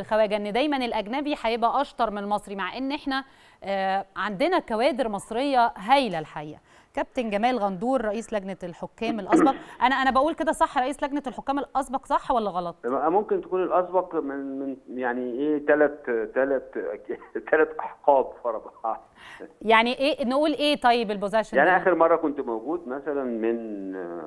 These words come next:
Speaker 2: أربع سنين.
Speaker 1: من
Speaker 2: كنت
Speaker 1: أربع
Speaker 2: موجود
Speaker 1: سنين.
Speaker 2: فترة مؤقتة، وجي
Speaker 1: آه.
Speaker 2: بعديها أكتر من مسؤول.
Speaker 1: خلاص، إحنا، يبقى إحنا صح، رئيس لجنة الحكام الأسبق.
Speaker 2: تمام.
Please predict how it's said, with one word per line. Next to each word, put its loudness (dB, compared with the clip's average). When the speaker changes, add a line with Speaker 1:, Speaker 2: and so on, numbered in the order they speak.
Speaker 2:
أربع 0
سنين. -18
Speaker 1:
من -8
Speaker 2:
كنت 2
Speaker 1:
أربع 2
Speaker 2:
موجود -2
Speaker 1:
سنين. -12
Speaker 2:
فترة 2
مؤقتة، 0
وجي -2
Speaker 1:
آه. 0
Speaker 2:
بعديها 0
أكتر -4
من -12
مسؤول. -20
Speaker 1:
خلاص، 0
إحنا، 0
يبقى 2
إحنا 0
صح، 0
رئيس -4
لجنة -6
الحكام -6
الأسبق. -12
Speaker 2:
تمام. -8